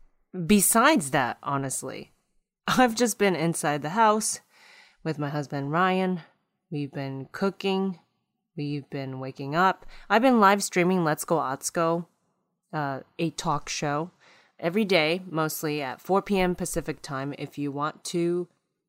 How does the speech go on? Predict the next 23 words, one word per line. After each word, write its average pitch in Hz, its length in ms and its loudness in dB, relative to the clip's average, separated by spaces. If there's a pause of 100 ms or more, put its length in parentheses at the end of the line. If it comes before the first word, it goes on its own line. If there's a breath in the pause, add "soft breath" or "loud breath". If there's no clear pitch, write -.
tune 262 300 4
in, 262 280 2 (260)
you 170 180 0
know, 180 320 0
I 165 120 -2
have 151 460 -6 (300)
awesome 180 300 2
guests 175 260 0
on 170 160 2
there, 165 240 0
FaceTiming 156 680 -2
in, 147 320 -4 (540 soft breath)
and 151 300 -2
we 156 100 0
all 156 140 0
talk 165 220 -6
about 156 180 -2
our 147 60 -4
experiences. 208 960 0
We 147 420 -6 (480 soft breath)
answer 160 300 0
questions, 196 840 -2
so 139 580 -4